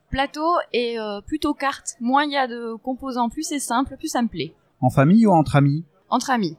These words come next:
Speaker 1: avec les copains autour d'un verre.
Speaker 2: Contrario ou Puerto Rico ?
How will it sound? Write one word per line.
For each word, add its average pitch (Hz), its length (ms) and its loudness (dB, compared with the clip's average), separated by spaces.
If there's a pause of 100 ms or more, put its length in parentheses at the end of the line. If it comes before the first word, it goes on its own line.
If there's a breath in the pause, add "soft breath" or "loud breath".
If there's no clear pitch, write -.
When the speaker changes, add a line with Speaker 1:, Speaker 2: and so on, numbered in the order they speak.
Speaker 1:
avec 185 220 -2
les 190 80 -4
copains 208 580 0
autour 202 180 -10
d'un 180 140 -2
verre. - 220 -2 (560)
Speaker 2:
Contrario 165 600 2
ou 226 40 -2
Puerto 160 340 0
Rico ? 143 360 -4